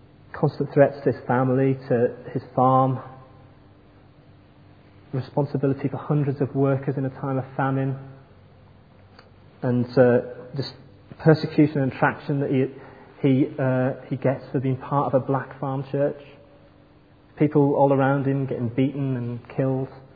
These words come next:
every day. And yet he's able to face these trials with,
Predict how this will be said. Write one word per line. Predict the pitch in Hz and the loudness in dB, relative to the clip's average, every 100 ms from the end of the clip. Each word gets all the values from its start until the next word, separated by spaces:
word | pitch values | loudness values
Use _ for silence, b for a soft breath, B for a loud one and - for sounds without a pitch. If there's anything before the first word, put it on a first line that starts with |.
| b b b b | b b b b
every | 135 131 127 | -6 -4 -2
day. | 123 135 131 - - - - - - _ _ - _ _ _ - - - - - - - - | 0 0 -4 -16 -20 -20 -20 -20 -20 _ _ -20 _ _ _ -20 -20 -20 -20 -20 -20 -16 -4
And | 139 | 0
yet | 147 147 | 0 2
he's | 160 170 | 4 6
able | 160 156 | 4 4
to | - - | -4 2
face | 143 - | 2 2
these | 131 - - | -4 -4 2
trials | 135 143 135 113 - - b b b b b - - | 2 2 -4 -6 -14 -20 b b b b b -20 -2
with, | 139 131 | 2 2